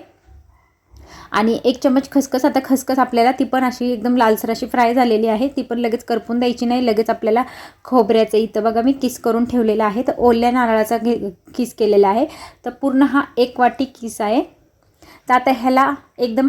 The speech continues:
हलकासा त्यातला ओलसरपणा जाईपर्यंतच आपल्याला एखादा मिनिट ह्याला फक्त यामध्ये सर्व हे मिश्रण एकत्र फ्राय करायचं आहे. तर इथं तुम्ही बघू शकता हलका हलका त्याचा ओलसरपणा हा कमी होत गेलेला आहे.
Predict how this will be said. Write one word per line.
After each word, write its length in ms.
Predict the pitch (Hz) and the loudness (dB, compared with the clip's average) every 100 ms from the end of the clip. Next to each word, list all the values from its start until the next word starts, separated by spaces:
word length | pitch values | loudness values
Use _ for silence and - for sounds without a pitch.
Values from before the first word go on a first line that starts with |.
| 269 | 0
हलकासा 320 | 233 254 262 | 0 -2 0
त्यातला 260 | 262 247 247 | 0 4 4
ओलसरपणा 640 | 254 247 262 254 247 240 | 4 2 0 2 2 2
जाईपर्यंतच 640 | 247 233 240 233 226 285 | 2 0 -2 -4 -4 -2
आपल्याला 320 | 240 226 233 | 0 0 0
एखादा 360 | 160 - 254 240 | -2 0 0 2
मिनिट 260 | 240 247 | 2 2
ह्याला 200 | 247 262 302 - - _ | 2 0 -2 -8 -20 _
फक्त 280 | 277 277 - | -4 -4 -2
यामध्ये 440 | 269 254 240 240 285 | 2 2 2 0 0
सर्व 220 | 262 247 | 0 2
हे 120 | 240 | 0
मिश्रण 380 | 240 247 240 247 | 0 -2 -2 -4
एकत्र 300 | 233 233 240 | -4 -2 -2
फ्राय 300 | - 254 220 | 0 2 2
करायचं 420 | 214 214 208 226 | 4 0 0 -2
आहे. 200 | 220 269 359 _ _ _ _ _ _ _ _ _ _ _ _ _ - - - _ _ 233 | 0 -2 -4 _ _ _ _ _ _ _ _ _ _ _ _ _ -20 -20 -20 _ _ -2
तर 120 | 220 | 0
इथं 220 | 247 247 | 0 -2
तुम्ही 160 | 247 247 | 0 2
बघू 180 | 240 262 | 0 0
शकता 280 | 277 - | -2 -2
हलका 260 | 220 208 214 | -2 -2 -2
हलका 140 | 208 | -4
त्याचा 240 | 226 214 214 | -4 0 2
ओलसरपणा 600 | 214 208 220 214 226 269 - | 2 2 -4 -2 -2 -2 -4
हा 180 | - 254 | -4 -4
कमी 320 | 262 262 254 254 | 0 2 4 4
होत 240 | 220 220 202 | 0 -6 0
गेलेला 360 | 214 190 214 | 2 4 2
आहे. 240 | 185 220 | 0 -2